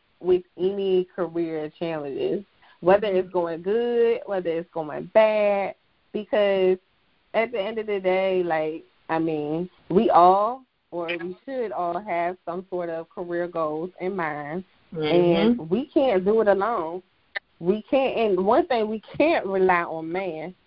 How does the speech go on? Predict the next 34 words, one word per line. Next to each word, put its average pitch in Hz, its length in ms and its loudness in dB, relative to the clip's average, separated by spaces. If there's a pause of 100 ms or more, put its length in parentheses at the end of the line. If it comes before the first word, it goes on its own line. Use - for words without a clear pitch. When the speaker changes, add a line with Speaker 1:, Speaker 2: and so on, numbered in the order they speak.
(120)
Speaker 1:
to 190 60 -2
get 175 200 2
us 170 180 -4 (100)
from 160 160 -4
point 165 260 -4
A 151 140 -4
to 160 80 -8
point 156 360 -4
B. 180 300 -6 (540)
That, 165 400 4
Speaker 2:
Not - 40 -18
at 170 80 -16
all. 156 160 -10
Speaker 1:
that, 151 360 -2
now 151 180 -14
that's 180 280 -2 (120)
what 175 240 -14
you 165 160 -14
shouldn't 139 340 -8
do. 147 320 -10 (540)
So 208 100 8
definitely 214 600 2
let 185 300 -6
God 180 260 -8
be 165 140 -14
your 330 100 -14
first 170 220 -16 (120)
resort. - 400 -16 (960)
<laughs> 240 160 0 (1500)
So, 247 360 4
all 254 160 -8
right, 277 340 -12
Shamir, 233 400 -16
what 220 240 -10